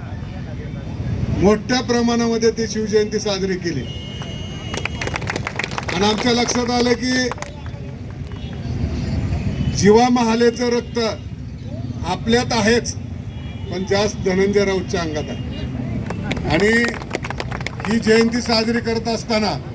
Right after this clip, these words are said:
मी धनंजय राऊतला शब्द दिलाय, कुठलीही मदत न घेता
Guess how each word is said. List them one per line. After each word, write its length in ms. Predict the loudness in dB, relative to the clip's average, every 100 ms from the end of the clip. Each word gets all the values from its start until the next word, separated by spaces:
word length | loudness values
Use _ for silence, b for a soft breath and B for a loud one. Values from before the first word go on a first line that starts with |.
| -8 -6 -6 -6 -8 -8 -8 -6 -6 -4 -4 -2 2
मी 80 | 4
धनंजय 460 | 6 6 8 8 6
राऊतला 300 | 6 4 2 2
शब्द 240 | 0 2
दिलाय, 320 | 2 2 0 -6 -10 -10 -10 -10 -10 -8 -8 -8 -8 -8 -6 -4 -4 0
कुठलीही 720 | 2 2 4 6 6 6 6 2 0 -4 -8 -10 -12 -12 -10 -10 -10 -8
मदत 360 | -4 2 2 4
न 120 | 4
घेता 360 | 6 4 2